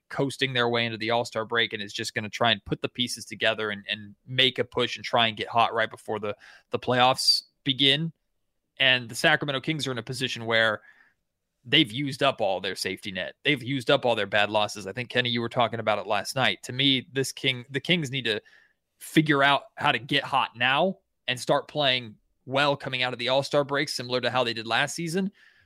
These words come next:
or they're looking at a play-in instead of a playoff scenario. That's just how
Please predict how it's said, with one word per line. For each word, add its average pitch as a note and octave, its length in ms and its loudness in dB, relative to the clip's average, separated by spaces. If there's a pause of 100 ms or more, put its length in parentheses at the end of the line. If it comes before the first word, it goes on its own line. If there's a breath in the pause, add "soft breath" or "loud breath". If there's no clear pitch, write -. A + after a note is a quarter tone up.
(180 soft breath)
or C#3 440 2 (100)
they're D#3+ 220 2
looking E3 320 2
at B2+ 240 4 (720)
a C#3+ 100 -2
play-in C#3 720 0 (140)
instead C3+ 260 -2
of A#2+ 80 -2
a A#2 60 -4
playoff B2+ 420 0
scenario. G#2+ 400 -2
That's A2+ 240 0
just - 180 -6
how B2 140 0